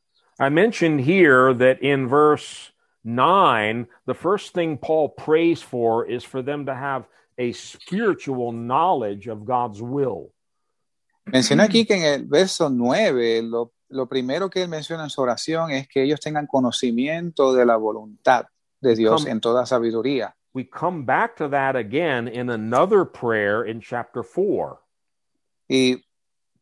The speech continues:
Speaker 2: volvemos a esto de nuevo en el capítulo cuatro.
Speaker 1: This is not a prayer that Paul was praying.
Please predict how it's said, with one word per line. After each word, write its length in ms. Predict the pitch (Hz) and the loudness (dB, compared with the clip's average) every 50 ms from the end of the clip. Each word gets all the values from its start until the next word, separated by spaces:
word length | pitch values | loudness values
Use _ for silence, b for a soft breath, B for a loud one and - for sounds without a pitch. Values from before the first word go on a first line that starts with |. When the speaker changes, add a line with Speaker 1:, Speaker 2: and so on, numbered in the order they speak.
| _ _ | _ _
Speaker 2:
volvemos 560 | - 131 123 120 113 117 135 180 226 240 214 | 0 0 0 2 2 0 -2 -2 -2 -6 -6
a 140 | 190 175 170 | -6 -8 -8
esto 260 | 170 160 - - 156 | -10 -10 -8 -8 -6
de 80 | 147 139 | -6 -6
nuevo 320 | 135 123 123 127 139 143 | -6 -6 -6 -6 -6 -8
en 60 | 135 123 | -8 -8
el 80 | 120 | -6
capítulo 480 | - 113 - 123 123 127 127 117 107 - | -6 -4 -4 -4 -6 -4 -4 -6 -6 -4
cuatro. 320 | - 156 165 156 - - _ _ _ _ _ _ _ _ _ _ | -4 -2 -2 -2 -2 -6 _ _ _ _ _ _ _ _ _ _
Speaker 1:
This 160 | 131 147 185 | -12 -10 -10
is 80 | 202 196 | -8 -6
not 200 | 208 196 180 160 | -4 -2 0 0
a 40 | 143 | -2
prayer 320 | - - - 151 151 147 135 | -2 -2 0 0 2 2 0
that 180 | 120 110 - - | -2 -4 -8 -6
Paul 300 | - 151 165 202 202 139 | -2 0 2 2 2 0
was 180 | 117 101 - - | -4 -8 -10 -12
praying. 540 | _ - 110 95 95 95 92 110 160 185 | _ -12 -10 -8 -8 -8 -10 -12 -14 -16